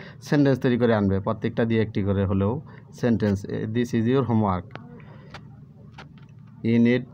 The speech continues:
one, lesson two, text C for your homework, এবং এক সপ্তাহের মধ্যে তোমার হোমওয়ার্ক এখানে পৌঁছে দিবে। Declaration of Independence, capital punishment,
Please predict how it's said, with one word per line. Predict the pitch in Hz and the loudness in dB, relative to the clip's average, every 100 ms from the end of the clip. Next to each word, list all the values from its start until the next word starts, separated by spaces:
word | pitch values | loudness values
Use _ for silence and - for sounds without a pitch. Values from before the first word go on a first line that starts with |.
| - - - | -20 -18 -6
one, | 110 110 117 135 127 | 0 2 2 2 2
lesson | 117 117 131 123 - | 2 2 0 0 0
two, | 127 147 196 262 - - - - | 2 2 0 -4 -14 -20 -20 -4
text | 127 131 131 - - | 0 2 0 -8 -2
C | 151 147 156 220 - - - - | 2 4 4 0 -4 -14 -20 -6
for | 127 123 127 | 0 2 4
your | 120 120 | 4 4
homework, | 131 127 147 165 | 4 4 2 2
এবং | 120 117 123 131 | 0 2 0 0
এক | 147 139 | -2 -2
সপ্তাহের | 131 123 139 143 | -4 -2 0 0
মধ্যে | 143 | 0
তোমার | - 123 120 | 0 0 2
হোমওয়ার্ক | 113 113 107 123 - - - - | 2 0 0 -2 -8 -20 -20 -8
এখানে | 107 113 110 | -4 0 0
পৌঁছে | 120 110 98 | 0 -2 -2
দিবে। | 92 90 92 - - - - 123 | -2 -2 -6 -10 -20 -20 -6 -2
Declaration | 131 139 135 131 147 147 143 | 0 2 2 2 2 2 2
of | 143 156 | 2 2
Independence, | 147 139 135 135 147 165 - | 2 4 2 4 2 0 0
capital | 127 123 143 147 | 0 2 0 0
punishment, | 143 139 151 147 165 | 0 0 2 2 2